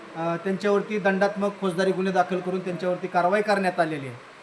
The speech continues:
हेही आपल्या पुणे जिल्ह्याने आतापर्यंत दाखवून दिलेलं आहे आणि ढवळाढवळ करणाऱ्या माणसांना शासन,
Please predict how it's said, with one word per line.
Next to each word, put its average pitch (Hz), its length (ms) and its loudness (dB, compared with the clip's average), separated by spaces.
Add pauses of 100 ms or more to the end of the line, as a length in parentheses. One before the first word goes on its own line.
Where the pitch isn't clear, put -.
(220)
हेही 214 400 2
आपल्या 196 400 4
पुणे 190 280 0
जिल्ह्याने 180 320 2
आतापर्यंत 175 500 0
दाखवून 165 380 0
दिलेलं 147 300 -4
आहे 165 80 -8 (540)
आणि 180 240 -2
ढवळाढवळ 196 600 4
करणाऱ्या 170 420 0
माणसांना 160 560 -2 (480)
शासन, 180 320 2